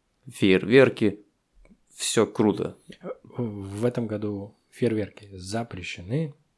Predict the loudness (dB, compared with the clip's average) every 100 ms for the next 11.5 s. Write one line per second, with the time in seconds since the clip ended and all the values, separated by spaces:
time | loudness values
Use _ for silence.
0 | _ -2 2 2 0 -8 -16 _ _ _
1 | -10 -10 -10 -4 0 2 0 -4 -4 -2
2 | -2 -2 0 0 0 -2 0 -2 -2 -8
3 | -18 -20 -20 _ _ _ _ _ -12 -8
4 | -6 -6 -6 -6 -2 0 -2 -4 -8 -10
5 | -12 -2 2 2 2 -2 -4 -4 -4 -4
6 | -6 -4 -2 -2 -4 -8 -8 -8 -10 _
7 | _ _ 0 0 0 -4 -6 -4 -6 -8
8 | -16 _ -10 -4 -2 -2 -4 -4 -4 -4
9 | -4 -4 -6 -12 -18 -14 -16 -12 -6 -2
10 | -2 -4 -10 -14 -12 -12 -12 -14 -18 -20
11 | _ _ -4 -4